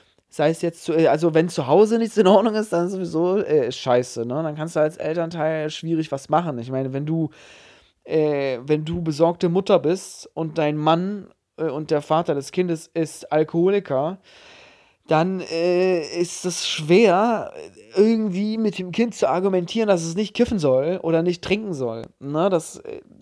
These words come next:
möchte natürlich dieser Scheißsituation entfliehen, das ist ganz klar. Ja. Ähm, aber es gibt viel subtilere Fälle, wo, wo zum Beispiel der Leistungsdruck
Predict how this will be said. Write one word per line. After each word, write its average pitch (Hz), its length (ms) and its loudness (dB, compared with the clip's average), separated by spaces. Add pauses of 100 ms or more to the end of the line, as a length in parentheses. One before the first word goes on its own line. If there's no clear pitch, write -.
(500)
möchte 185 340 2
natürlich 175 540 -4
dieser 185 260 -2
Scheißsituation 190 880 -4
entfliehen, 196 460 -8
das - 160 -10
ist - 100 -16
ganz 143 260 -8
klar. - 360 -4 (1120)
Ja. 147 260 -4 (840)
Ähm, 139 760 -2 (380)
aber 143 240 -2
es 160 140 -8
gibt 202 160 -6
viel 208 220 -2
subtilere 196 600 2
Fälle, 135 400 0 (200)
wo, 156 680 -4
wo 147 460 -4 (140)
zum 156 220 -2
Beispiel 147 540 -6
der 143 180 -4
Leistungsdruck 143 960 -6